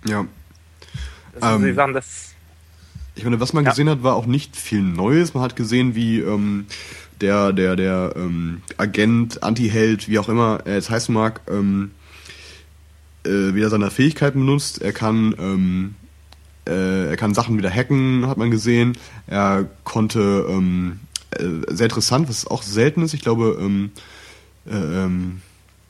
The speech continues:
Speaker 1: er hat eine Frau gesehen, die von einem Gangster bedroht wurde.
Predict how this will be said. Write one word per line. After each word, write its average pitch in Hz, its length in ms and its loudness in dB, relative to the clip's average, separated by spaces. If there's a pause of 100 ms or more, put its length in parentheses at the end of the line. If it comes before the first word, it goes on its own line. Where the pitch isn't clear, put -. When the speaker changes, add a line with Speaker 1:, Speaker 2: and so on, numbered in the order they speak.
(400)
Speaker 1:
er 92 280 -2
hat 110 180 -4
eine 107 260 2
Frau 135 220 2
gesehen, 165 220 4
die 151 80 4
von 120 120 0
einem 113 120 2
Gangster 147 280 0
bedroht 135 360 0
wurde. 175 280 0